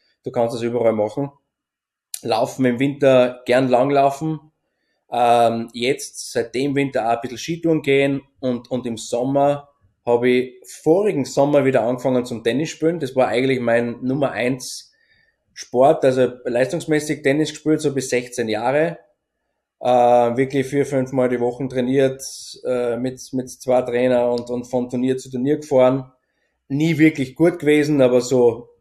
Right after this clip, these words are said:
Mittelmaß halt. Aber das war so mein Sport und den habe ich dann jahrelang an den Nagel gehängt und vorig-, voriges Jahr wieder, wieder begonnen. Und,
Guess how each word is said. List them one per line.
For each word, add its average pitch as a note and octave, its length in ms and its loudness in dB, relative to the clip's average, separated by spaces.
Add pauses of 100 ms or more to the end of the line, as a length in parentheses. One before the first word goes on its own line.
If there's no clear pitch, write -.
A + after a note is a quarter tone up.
(160)
Mittelmaß B2+ 680 -2
halt. C3+ 400 2
Aber B2 140 -4
das B2 120 -4
war B2 140 0
so B2 80 0
mein A#2 160 2
Sport A#2+ 400 0
und B2 180 -2
den A#2+ 140 0
habe B2 120 0
ich B2 40 0
dann A#2+ 220 -2 (460)
jahrelang C3+ 600 2
an B2 100 0
den A#2+ 120 -4
Nagel B2 320 -2
gehängt C3 540 -4 (360)
und C3 160 -4
vorig-, C3 540 2
voriges C3+ 300 0
Jahr A#2+ 180 4
wieder, A#2 260 2
wieder A2+ 140 -4
begonnen. C3 540 -2 (840)
Und, A#3 600 0